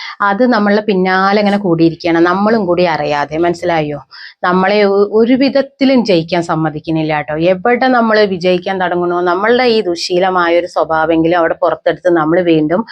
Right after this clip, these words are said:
അധപ്പതനത്തിലേക്ക് കൂപ്പുകുത്തും. അതുപോലെ നമ്മൾക്ക് ഒന്നും വിജയിക്കാനും പറ്റുന്നില്ല, നമുക്ക് ഒന്നും ചെയ്യാത്ത ആ പത്ത് ശീലങ്ങളെ കുറിച്ചാണ് ഇന്ന് നമ്മൾ പറയാൻ പോണത്. ആ പത്ത് ശീലങ്ങൾ എന്താന്ന് ചോദിച്ചാൽ ഞാൻ പറഞ്ഞു തരാം ട്ടോ.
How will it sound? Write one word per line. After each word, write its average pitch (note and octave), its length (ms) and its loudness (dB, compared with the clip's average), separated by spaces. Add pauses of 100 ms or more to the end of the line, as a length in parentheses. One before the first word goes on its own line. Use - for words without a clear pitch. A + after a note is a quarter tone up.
(260)
അധപ്പതനത്തിലേക്ക് D#3+ 1000 0 (220)
കൂപ്പുകുത്തും. D#3+ 540 -4 (520)
അതുപോലെ F3+ 420 2
നമ്മൾക്ക് G#3+ 400 0
ഒന്നും C#4 300 4
വിജയിക്കാനും A#3+ 680 2
പറ്റുന്നില്ല, F#3+ 520 0
നമുക്ക് F#3 300 -2
ഒന്നും G#3+ 340 0
ചെയ്യാത്ത F3+ 400 0
ആ F#3 80 2
പത്ത് F#3 360 -4
ശീലങ്ങളെ F3 440 2
കുറിച്ചാണ് F3+ 340 -2
ഇന്ന് F3+ 220 2
നമ്മൾ D3+ 320 0
പറയാൻ D3 340 -2
പോണത്. D3+ 200 -8
ആ G3 280 -2
പത്ത് G#3 220 -2
ശീലങ്ങൾ D#3+ 400 0
എന്താന്ന് D#3 360 -2
ചോദിച്ചാൽ D3+ 320 -2
ഞാൻ D#3 220 -2
പറഞ്ഞു D3+ 280 -2
തരാം D3+ 220 0
ട്ടോ. D3 180 -2